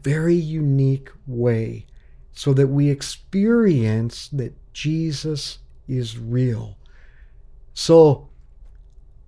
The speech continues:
I want to invite all of our listeners, wherever they're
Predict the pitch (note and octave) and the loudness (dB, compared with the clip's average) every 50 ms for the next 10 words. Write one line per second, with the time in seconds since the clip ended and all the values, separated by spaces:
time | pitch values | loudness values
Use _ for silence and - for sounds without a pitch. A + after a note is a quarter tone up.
0 | - - - C3+ C3+ C3+ C#3 C3+ C3+ - - D3 D#3 F3+ G3+ G#3 F#3+ D3+ C#3+ B2+ | -12 -4 0 2 2 4 2 0 -2 -6 -10 -6 -4 -2 0 2 2 2 2 2
1 | A#2 C#3+ C#3 C#3 C#3 C#3 C#3 - - - - E3 E3+ F#3 G#3+ A#3 A#3 G#3+ F#3+ D#3+ | 2 2 2 4 4 2 0 -2 -8 -2 4 4 6 6 6 6 6 6 6 6
2 | B2+ C3 B2+ B2 A#2+ B2 C3 C3+ - - A#2+ G#2 G2+ G#2+ G#2+ - - - - - | 6 4 2 2 4 2 2 0 -2 -4 -8 -8 -10 -10 -12 -16 -18 -18 -20 -20
3 | - - - - - - - - - - - - - - - - - - - B2 | -20 -20 -20 -20 -20 -20 -20 -20 -20 -20 -20 -20 -20 -20 -20 -20 -12 -4 0 4
4 | C3 C#3+ E3+ F3 F#3+ F3+ D#3+ E3 D#3 D3+ D3 C#3+ C#3+ C#3 - | 4 6 6 6 4 4 6 6 4 6 4 2 0 -2 -4